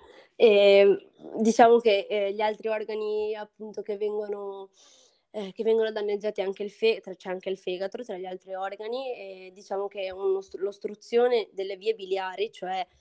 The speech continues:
ehm, le vie tramite cui viene rilasciata la bile, ciò che serve anche a emulsionare i grassi, ehm, vengono ostruite da, dai succhi densi, appunto, dalle secrezioni dense,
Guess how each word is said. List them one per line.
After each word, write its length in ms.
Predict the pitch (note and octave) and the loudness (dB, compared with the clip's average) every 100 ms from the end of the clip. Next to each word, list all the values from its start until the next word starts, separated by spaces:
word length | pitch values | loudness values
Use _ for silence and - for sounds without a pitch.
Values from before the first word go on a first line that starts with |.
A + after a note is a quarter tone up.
| _ | _
ehm, 300 | - F#3 F3 | -8 -6 -4
le 120 | F#3 | -6
vie 320 | F#3 B3 A#3+ G3 | -6 -6 -6 -6
tramite 400 | F#3+ G3 F#3+ F#3+ | -6 -6 -6 -8
cui 180 | G#3+ | -6
viene 240 | G#3 F#3+ F#3 | -4 -6 -6
rilasciata 680 | F#3+ F#3+ - F#3+ - F#3+ - | -6 -8 -8 -10 -6 -8 -6
la 120 | F#3+ | -8
bile, 440 | F3 F3+ F3+ A3+ - | -8 -8 -4 -4 -8
ciò 140 | - | -12
che 100 | E3+ | -10
serve 380 | F3+ F3+ F3+ F3+ | -10 -8 -8 -8
anche 320 | F3+ F3+ F3+ | -10 -12 -10
a 180 | F3 F3 | -10 -8
emulsionare 680 | F3+ G3 F3+ - F#3 F3+ F3+ | -4 -4 -4 -4 -4 -4 -6
i 20 | |
grassi, 560 | F3 F3 F3 - B3 D#4+ _ _ _ - | -8 -10 -10 -6 -6 -6 _ _ _ 0
ehm, 800 | G#3+ G3+ G3 G3 F#3+ F#3+ F#3+ G3 | 2 4 0 -4 -2 -2 -2 0
vengono 420 | A3 A3 A3+ A3 G#3 | 2 2 -2 -4 -8
ostruite 800 | G#3 - G#3+ F#3+ - A3+ - _ | -10 -12 -12 -10 -6 -6 -6 _
da, 560 | G3 F3 F#3 F#3+ F#3 - | -16 -10 -10 -10 -12 -10
dai 200 | F3+ F#3 | -6 -4
succhi 360 | F3+ F#3+ - F3+ | -6 -10 -6 -2
densi, 380 | F#3+ F3 F3 | 0 -2 -6
appunto, 400 | F3 - F3 E3+ | -12 -8 -8 -8
dalle 220 | E3+ E3 F3 | -10 -12 -12
secrezioni 580 | G3 F#3 F#3+ - F#3+ | -10 -6 -4 2 4
dense, 420 | F#3 F#3 F3+ - | 4 2 0 -6